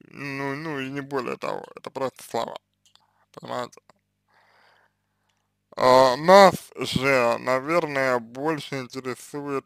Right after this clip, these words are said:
непосредственно переживание ваше, то есть что это за травма, что болит.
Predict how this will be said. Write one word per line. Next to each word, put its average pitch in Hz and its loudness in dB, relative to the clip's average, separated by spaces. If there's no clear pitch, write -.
непосредственно 123 -6
переживание 131 -6
ваше, - -12
то 120 -12
есть 113 -14
что - -10
это - -12
за - -10
травма, - -14
что 127 -10
болит. - -14